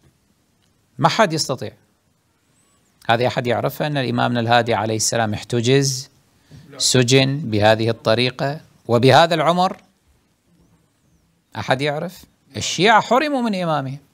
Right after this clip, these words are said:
يقول الشيعة ما كانوا يقدرون يتواصلون مع الإمام عليه السلام، لا يقرؤون عليه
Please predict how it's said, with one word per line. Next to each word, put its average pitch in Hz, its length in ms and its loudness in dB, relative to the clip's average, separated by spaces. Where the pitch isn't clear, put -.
يقول 170 360 0
الشيعة 170 320 -2
ما 180 180 2
كانوا 170 300 -2
يقدرون 135 320 -2
يتواصلون 131 520 -2
مع 147 160 0
الإمام 147 360 0
عليه 143 180 0
السلام، 151 400 -2
لا 160 140 8
يقرؤون 175 560 0
عليه 175 640 0